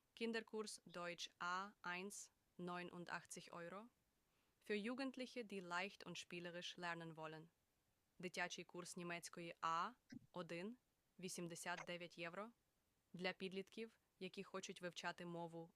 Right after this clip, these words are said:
легко та грайливо. Krebs, einundzwanzigster Juni, zweiundzwanzigster Juli. Rak, двадцять першого червня, двадцять другого липня. Liebevoller Krebs,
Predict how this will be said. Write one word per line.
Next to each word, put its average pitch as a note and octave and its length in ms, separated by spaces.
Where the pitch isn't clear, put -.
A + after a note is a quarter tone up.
легко G3 640
та F3 100
грайливо. D#3+ 600
Krebs, - 480
einundzwanzigster A3 760
Juni, E3 380
zweiundzwanzigster F3 800
Juli. D#3+ 360
Rak, F#3 420
двадцять G3 380
першого F3+ 400
червня, F3 500
двадцять F3+ 400
другого E3 380
липня. D#3 420
Liebevoller G3 480
Krebs, - 460